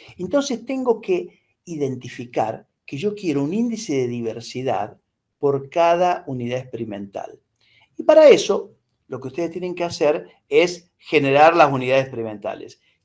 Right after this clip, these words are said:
¿Quién es la unidad experimental? La combinación de zona, sitio y parcela. Fíjense, voy al menú Datos y le digo cruzar variables para formar una nueva variable. ¿Mm?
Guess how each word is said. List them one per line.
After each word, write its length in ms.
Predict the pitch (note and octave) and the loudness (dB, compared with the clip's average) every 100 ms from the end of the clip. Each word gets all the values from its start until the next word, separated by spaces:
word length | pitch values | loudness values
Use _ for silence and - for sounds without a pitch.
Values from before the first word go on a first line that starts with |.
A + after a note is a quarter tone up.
| _ | _
¿Quién 220 | C4+ C#4 | -4 0
es 100 | C4+ | 2
la 100 | A3+ | 2
unidad 200 | G3+ G#3 | 2 0
experimental? 760 | G3+ D#3+ D#3 G3+ B3 D3+ - _ _ _ _ _ _ | 0 -4 -2 2 2 2 -4 _ _ _ _ _ _
La 160 | D3+ D3+ | -2 0
combinación 540 | D#3 D3 C#3+ C#3 D3+ | 0 0 -4 0 0
de 80 | B2+ | 0
zona, 380 | B2 A3 C#4 C#4 | 0 2 2 0
sitio 300 | - G3+ G3+ | -4 -8 -6
y 40 | |
parcela. 560 | F#3+ B2 - - - - _ _ _ _ _ _ | -6 -6 -8 -14 -16 -20 _ _ _ _ _ _
Fíjense, 560 | D#3 D#3 C#3+ - - _ _ _ _ _ _ | -8 -6 -6 -8 -14 _ _ _ _ _ _
voy 280 | A#2+ D#3 | -4 0
al 100 | E3 | 0
menú 540 | C3+ C3 C#3+ E3+ E3+ - _ _ | 0 -4 -2 -2 -2 -8 _ _
Datos 800 | - A3 D#4 D#4+ D#3+ A#2 - - _ - | -4 0 0 -2 -8 -8 -12 -20 _ -16
y 80 | D#3+ | -6
le 140 | D#3 | -4
digo 680 | D3+ F#3 F#3 G#3+ G#3+ - _ _ _ _ | -2 -4 2 2 2 -4 _ _ _ _
cruzar 540 | D#3+ D#3+ D#3 A3+ A3+ | -2 0 2 4 6
variables 640 | G3 D3+ C#3+ C#3 C#3+ D#3 D3+ | 4 2 4 4 4 0 -2
para 200 | B2 B2 | -6 -6
formar 380 | A2+ A2 B2 | -8 -8 -6
una 180 | B2+ A#2 | -6 -8
nueva 280 | A2 A#2 A#2 | -6 -4 -4
variable. 600 | G#2+ G#2 - - - - - _ _ _ | -4 -8 -12 -14 -20 -20 -20 _ _ _
¿Mm? 160 | - G#3 | -20 -20